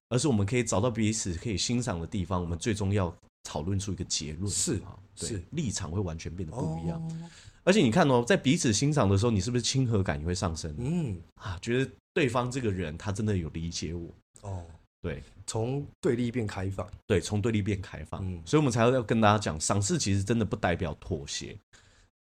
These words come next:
Speaker 1: 向对方传达你的理解，其实不，并，并不等于说我同意你的做法，哎，这不一样哦。
Speaker 2: 对。
Speaker 1: 啊，我欣赏你的想法，跟我同意你的做法是两回事，
Speaker 2: 嗯哼。
Speaker 1: 也不代表说我会照着你的话去做。
Speaker 2: 是。
Speaker 1: 啊，这是不好讲的。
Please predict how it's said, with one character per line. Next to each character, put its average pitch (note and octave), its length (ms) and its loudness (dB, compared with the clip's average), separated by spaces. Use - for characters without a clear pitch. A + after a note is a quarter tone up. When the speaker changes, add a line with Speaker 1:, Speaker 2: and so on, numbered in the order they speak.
Speaker 1:
向 F3 240 4
对 F#3+ 100 6
方 E3 180 6
传 B2+ 140 2
达 G#2+ 120 8
你 A2+ 120 2
的 G2 80 2
理 G2 220 2
解， G2+ 180 0
其 - 100 -4
实 G2 80 2
不， A#2+ 140 0
并， C3+ 180 -4
并 C3 200 2
不 B2 40 -2
等 E2+ 160 -4
于 E2 80 -4
说 F2+ 300 0
我 G#2+ 80 6
同 A#2 180 4
意 D#3 80 6
你 G2 80 4
的 E2+ 80 2
做 F2+ 200 2
法， - 240 -10
哎， F2 80 0
这 F#2+ 80 0
不 F#2+ 180 0
一 F2 80 -2
样 F2 220 -2
哦。 C#2+ 80 -14
Speaker 2:
对。 F#2 240 -8
Speaker 1:
啊， F2 180 -4
我 F2 160 -2
欣 G3+ 260 4
赏 D3 160 4
你 A2 120 4
的 G#2 80 4
想 G#2+ 180 2
法， G#2 140 4
跟 A#2 120 2
我 G#2 80 2
同 F#2+ 220 0
意 - 20 4
你 A2+ 180 2
的 E2 100 -2
做 F#2+ 200 2
法 E2 140 0
是 - 120 -2
两 D2 200 -2
回 D2 220 -8
事， D2+ 260 -6
Speaker 2:
嗯 C3+ 180 -6
哼。 G#3 140 -6
Speaker 1:
也 G2+ 100 4
不 G2+ 80 4
代 D#3 160 8
表 F#2+ 160 4
说 G#2 160 2
我 G2 160 2
会 A2 140 4
照 A2 220 2
着 E2+ 100 0
你 D2+ 160 -4
的 D2 80 -6
话 F2+ 220 0
去 - 120 -6
做。 E2+ 300 -2
Speaker 2:
是。 - 300 -4
Speaker 1:
啊， D2 200 -8
这 G2+ 140 -2
是 F#2 80 -4
不 E2 80 -2
好 F2+ 180 0
讲 C#2+ 240 -6
的。 C#2+ 120 -8